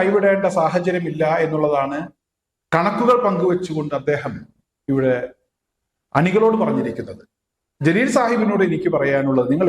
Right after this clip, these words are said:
ഏത് ലോകത്താണ് ഭായി താമസിക്കുന്നത്? പൊതുജനം പറയുന്നതൊന്നും നിങ്ങൾ കേട്ടില്ലേ?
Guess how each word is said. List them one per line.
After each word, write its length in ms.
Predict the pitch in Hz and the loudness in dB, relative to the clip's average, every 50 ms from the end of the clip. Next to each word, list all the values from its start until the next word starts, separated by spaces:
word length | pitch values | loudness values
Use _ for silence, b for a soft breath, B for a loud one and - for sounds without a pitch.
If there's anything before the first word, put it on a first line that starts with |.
| 151 160 | 2 2
ഏത് 100 | 170 180 165 139 | 0 0 0 0
ലോകത്താണ് 540 | 127 131 135 160 160 - - 156 147 143 139 123 | 0 0 0 -2 -4 -4 -2 -2 -2 -2 -2 -2
ഭായി 160 | 123 120 117 113 - | -2 -2 -2 -2 -4
താമസിക്കുന്നത്? 640 | 113 110 110 110 107 110 107 - 110 _ - 95 98 _ _ _ _ _ _ _ _ _ _ _ _ _ _ _ _ | -4 -2 -2 -4 -6 -8 -12 -16 -20 _ -20 -20 -20 _ _ _ _ _ _ _ _ _ _ _ _ _ _ _ _
പൊതുജനം 360 | 143 151 180 196 202 190 196 196 196 | 0 0 2 0 2 2 2 2 2
പറയുന്നതൊന്നും 560 | 175 165 165 175 175 175 170 165 156 165 165 156 | 2 2 0 0 0 0 -2 -2 -2 -2 -2 -2
നിങ്ങൾ 180 | 151 143 147 147 - - | -2 -2 -2 -4 -2 -2
കേട്ടില്ലേ? 380 | 127 - - 127 117 101 95 | -4 -4 -4 -10 -8 -8 -8